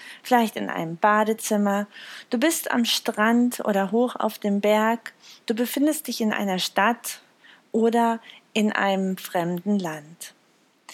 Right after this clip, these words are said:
All das ist möglich, auch wenn du selbst noch nie da gewesen bist.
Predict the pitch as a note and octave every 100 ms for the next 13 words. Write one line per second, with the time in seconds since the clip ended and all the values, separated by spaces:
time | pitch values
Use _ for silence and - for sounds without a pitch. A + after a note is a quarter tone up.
0 | - - - C4 B3+ D4 D4 C#4+ - C4
1 | D4 G#3+ G#3 G#3+ - G#3 G#3 F3+ F#3 G#3+
2 | A#3 - G#3+ G#3 G#3 A3+ C4 B3 G#3+ A3+
3 | G3 E3+ E3+ D#3+ E3 D#3+ F3+ - -